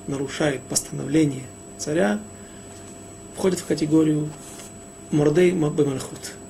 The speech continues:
приступившие, те, которые восстают против царства. И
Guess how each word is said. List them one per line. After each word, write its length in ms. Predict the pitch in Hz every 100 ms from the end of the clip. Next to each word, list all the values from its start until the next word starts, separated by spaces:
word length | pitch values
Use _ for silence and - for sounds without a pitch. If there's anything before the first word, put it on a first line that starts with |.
| - - - - - -
приступившие, 720 | - 180 - 185 240 233 - - -
те, 140 | 226
которые 400 | 214 185 185 180
восстают 600 | 160 165 - - 151 220 -
против 420 | - 156 151 160 - -
царства. 480 | 156 139 - - - - - - - - - - - - - -
И 320 | 147 143 135